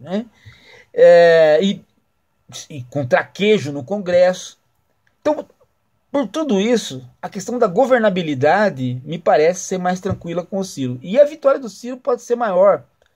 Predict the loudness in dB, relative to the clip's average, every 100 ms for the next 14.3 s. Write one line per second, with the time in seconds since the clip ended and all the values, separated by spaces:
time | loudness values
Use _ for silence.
0 | -18 -8 -4 0 0 2 -2 -2 -10 -10
1 | -8 -10 -10 -12 -12 -14 _ _ _ _
2 | _ _ _ _ _ _ _ _ _ _
3 | _ _ _ _ -4 -4 -2 -2 0 2
4 | 2 0 -4 _ _ -16 -6 0 0 2
5 | 0 2 0 0 -4 -6 -2 0 2 0
6 | -2 -4 -8 -14 _ _ _ _ _ _
7 | _ _ _ _ _ _ _ _ _ _
8 | _ _ _ _ _ -6 -4 0 0 2
9 | 2 2 0 -2 -6 -12 -10 -10 -6 0
10 | 0 0 -4 -8 -8 -2 -2 -2 -8 -12
11 | -4 -4 -4 -8 _ -16 -4 -2 0 -2
12 | -4 -4 -6 -10 -8 -8 -8 -8 -6 -4
13 | -2 -4 -10 -12 -12 -8 -6 -8 -4 -2
14 | 0 -2